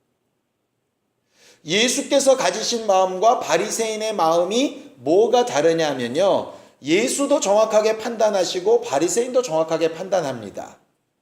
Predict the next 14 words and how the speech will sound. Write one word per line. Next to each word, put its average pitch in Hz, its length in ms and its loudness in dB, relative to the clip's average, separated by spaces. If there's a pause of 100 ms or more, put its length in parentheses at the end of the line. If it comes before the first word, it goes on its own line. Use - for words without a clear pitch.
(120)
뭐가 226 480 2
죄인가는 196 1040 0
둘 214 320 -8
다 262 160 2
정확하게 202 840 -6
판단해요. 160 720 -4 (400)
그런데 202 800 2
판단은 277 640 0
똑같은데 262 1080 0 (100)
마음이 220 540 -2
다르죠. 127 460 -6 (1500)
판단이 269 600 2
똑같은데 277 1300 4
바리새인은 220 960 0